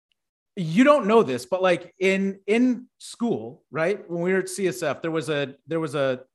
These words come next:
class that we had to take. It was a one oh one of some sort,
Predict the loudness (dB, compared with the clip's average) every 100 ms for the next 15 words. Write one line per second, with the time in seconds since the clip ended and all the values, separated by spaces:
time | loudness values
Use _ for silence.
0 | _ 0 0 0 -2 -2 -2 -4 -6 -6
1 | -6 -10 -10 -10 -6 -4 -4 -4 -4 -6
2 | -8 -12 -8 -8 -8